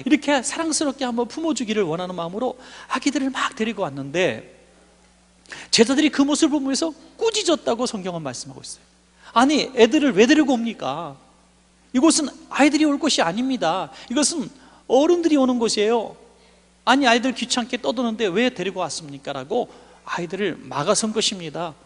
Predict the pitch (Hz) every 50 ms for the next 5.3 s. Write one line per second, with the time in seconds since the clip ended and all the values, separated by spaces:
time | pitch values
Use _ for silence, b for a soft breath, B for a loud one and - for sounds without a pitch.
0 | B B B B B B B B B B B - 208 226 240 214 214 202 - 233
1 | 208 175 180 196 208 196 220 226 - - - - 240 220 - - 269 - - -
2 | - 247 240 233 214 196 156 156 180 190 127 120 - - - - - _ _ _
3 | _ _ _ _ - - - 190 208 214 220 226 220 208 190 196 185 - - -
4 | 185 180 202 175 165 170 175 180 175 180 185 - - 185 180 175 - 165 175 175
5 | 180 180 233 247 277 269